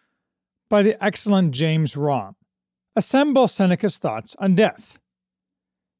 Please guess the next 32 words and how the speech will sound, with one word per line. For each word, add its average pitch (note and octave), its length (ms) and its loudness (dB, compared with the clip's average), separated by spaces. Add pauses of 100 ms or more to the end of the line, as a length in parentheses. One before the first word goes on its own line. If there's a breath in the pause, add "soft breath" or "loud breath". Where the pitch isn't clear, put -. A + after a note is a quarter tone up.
(160)
Seneca D#4 400 2
died F3+ 540 2
during E3+ 220 2
the E3+ 100 2
reign D3 440 -2
of - 120 -12
the - 80 -10
Emperor D3+ 340 -4
Nero E3 440 2 (460)
in E3+ 120 -10
A A3 180 2
D F#3+ 220 4
sixty-five, - 920 -6 (220)
having F#3+ 320 2
been D#3+ 280 0 (160)
encouraged F#3 800 0
by D#3+ 140 0
him D3+ 400 -4
to - 80 -8
commit F3 260 -2
suicide. - 540 -4 (1300)
The F3 100 -2
reason G3+ 560 4
for F3+ 120 -4
the E3 100 0
compiling G3 680 0
and D#3 140 -6
publication E3+ 600 0
of B2+ 120 -6
this A#2 160 -8
book, G#2+ 240 -12 (400)
presumably, B2+ 600 -6